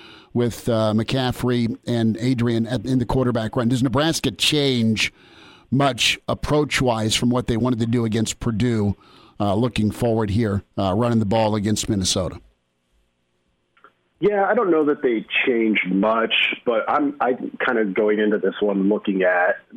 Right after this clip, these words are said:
Speaker 2: Mills's carries, or really just carries outside of, outside of the quarterbacks as, as a little bit of a health check on how things are going. Because as you mentioned, Nebraska should be able to have some success running the football. Too often,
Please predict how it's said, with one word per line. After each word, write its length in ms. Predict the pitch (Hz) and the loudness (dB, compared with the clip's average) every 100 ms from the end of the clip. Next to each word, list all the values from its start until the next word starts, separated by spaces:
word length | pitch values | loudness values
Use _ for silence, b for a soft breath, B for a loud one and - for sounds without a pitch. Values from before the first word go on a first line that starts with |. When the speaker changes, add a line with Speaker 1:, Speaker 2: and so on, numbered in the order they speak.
| - | -4
Speaker 2:
Mills's 760 | 135 127 113 113 117 113 120 - | 2 4 4 4 2 0 -2 -2
carries, 480 | - 113 113 107 104 - | -2 2 2 2 0 0
or 80 | 135 | -2
really 580 | 120 165 175 120 113 - B B B - | 0 2 2 2 0 -4 B B B -2
just 280 | 123 139 - - | 0 0 -4 -6
carries 400 | - 127 135 127 120 - 101 | -2 2 2 0 -2 -6 -2
outside 560 | 104 - - 107 113 | -2 -2 -2 0 2
of, 160 | 98 - - - | 0 -2 -4 -2
outside 380 | 107 107 110 110 | -2 0 -2 0
of 80 | 104 | -2
the 60 | |
quarterbacks 840 | - - 104 113 95 90 87 85 - - 95 | -6 -2 0 0 0 0 0 -2 -6 -4 -2
as, 240 | 95 87 - | -2 -2 -2
as 60 | - | -2
a 40 | 101 | 0
little 260 | 101 104 | 2 2
bit 160 | 101 95 | 0 0
of 80 | 87 | -2
a 60 | |
health 240 | - 101 95 | 0 -2 -2
check 240 | - 95 - | -2 -2 -2
on 140 | 80 | -2
how 240 | - 90 90 | 0 -2 -2
things 240 | 92 85 | -4 -4
are 60 | 67 | -4
going. 380 | 85 71 65 - | -2 0 -2 -4
Because 260 | - - 90 110 | -4 -2 0 0
as 100 | 98 | 0
you 120 | 104 | 0
mentioned, 420 | 92 98 104 90 B B B B | 0 0 0 -2 B B B B
Nebraska 420 | 135 127 139 - 110 - | 0 0 -2 -4 -2 0
should 160 | 92 | 0
be 120 | 92 98 | 0 0
able 160 | 104 | 0
to 60 | - | 0
have 200 | 90 87 - | 0 -2 -4
some 100 | 95 - | -10 -10
success 280 | - 104 98 - | -4 -2 0 0
running 220 | 98 98 | 0 0
the 80 | - | 0
football. 540 | 104 - 98 98 B B B B _ - | -4 -2 0 0 B B B B _ 0
Too 160 | 143 117 | 2 2
often, 600 | 95 98 - 113 117 | 0 -2 0 2 0